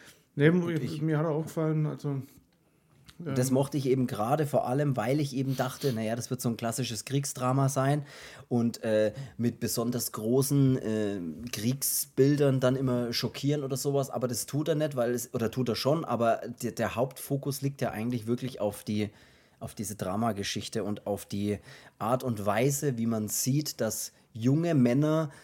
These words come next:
Speaker 2: völlig euphorisch an die Front wollen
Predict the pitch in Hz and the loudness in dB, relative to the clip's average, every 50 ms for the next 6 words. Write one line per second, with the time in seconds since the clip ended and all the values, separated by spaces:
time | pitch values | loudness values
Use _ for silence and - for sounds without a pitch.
0 | - - - - _ - - - - - 127 135 156 156 139 - - 117 110 104 | -20 -20 -20 -20 _ -16 -14 -6 0 2 2 4 4 2 0 0 -2 -2 -2 -2
1 | - - - 117 127 139 127 135 143 139 139 - - 117 120 120 113 104 - - | -4 -4 -2 0 0 2 2 0 0 0 -2 -4 -4 -2 -2 -2 -2 -4 -6 -6
2 | 104 107 127 143 139 117 104 107 110 117 127 147 170 180 175 | -4 0 0 0 0 0 0 2 4 6 6 4 4 0 -2